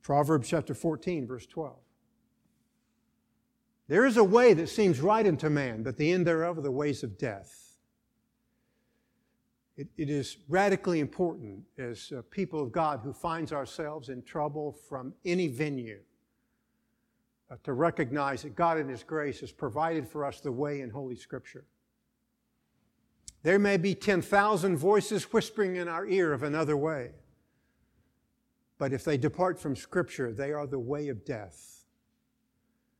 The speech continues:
It's why the psalmist in this time of immense trouble in his life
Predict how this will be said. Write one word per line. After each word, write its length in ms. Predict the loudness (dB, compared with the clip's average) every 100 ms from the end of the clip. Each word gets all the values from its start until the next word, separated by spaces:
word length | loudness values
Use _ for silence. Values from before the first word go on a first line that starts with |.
| _
It's 140 | -8
why 140 | -2 0
the 100 | -2
psalmist 580 | 0 0 2 0 -2 -6
in 120 | -4
this 320 | -4 -6 -14 _
time 420 | -2 2 2 0
of 260 | -2 -8 _ _ _
immense 360 | -2 2 2 0
trouble 440 | -4 0 2 0
in 60 | -2
his 160 | -8 -6
life 480 | -6 -6 -10 -16